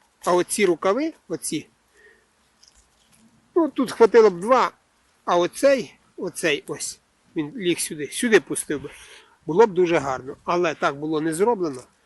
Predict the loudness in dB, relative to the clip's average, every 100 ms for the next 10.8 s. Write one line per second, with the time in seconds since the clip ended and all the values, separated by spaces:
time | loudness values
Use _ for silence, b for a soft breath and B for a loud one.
0 | _ _ _ _ -8 -6 0 2 4 2
1 | 0 -2 0 -2 -2 -10 _ -10 -4 2
2 | 2 0 _ _ _ -10 -2 -2 -4 _
3 | _ _ _ _ _ _ _ _ _ _
4 | -20 -4 0 0 0 0 -2 -2 -6 -8
5 | -16 _ b b b b _ 4 8 8
6 | 8 4 2 2 0 -2 -2 2 4 2
7 | 0 -6 _ _ _ _ -2 2 4 4
8 | 2 -2 -4 0 2 2 2 0 2 2
9 | 2 0 -4 -2 -2 -2 0 0 0 -4
10 | -2 -2 -2 -2 0 0 -2 -8